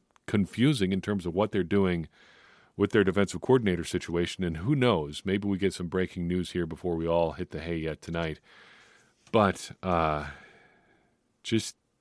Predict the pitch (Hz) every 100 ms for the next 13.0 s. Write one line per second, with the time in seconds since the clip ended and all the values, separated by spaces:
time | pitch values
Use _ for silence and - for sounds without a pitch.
0 | _ _ _ _ _ _ _ - 113 101
1 | 127 127 127 120 117 110 - 117 101 -
2 | 92 - 107 104 101 92 82 98 87 82
3 | - - _ _ _ _ _ _ _ _
4 | _ - 113 101 104 104 101 95 - _
5 | - 90 80 117 - 92 95 85 92 85
6 | 90 85 92 90 82 - 101 101 - 101
7 | 87 76 87 90 101 101 85 85 80 85
8 | 87 98 98 85 80 76 90 92 82 -
9 | 90 92 - 95 90 - 95 - 82 95
10 | 92 92 92 82 78 85 - 78 85 85
11 | _ _ _ _ _ _ _ - 101 -
12 | 117 120 113 95 95 - 110 92 - -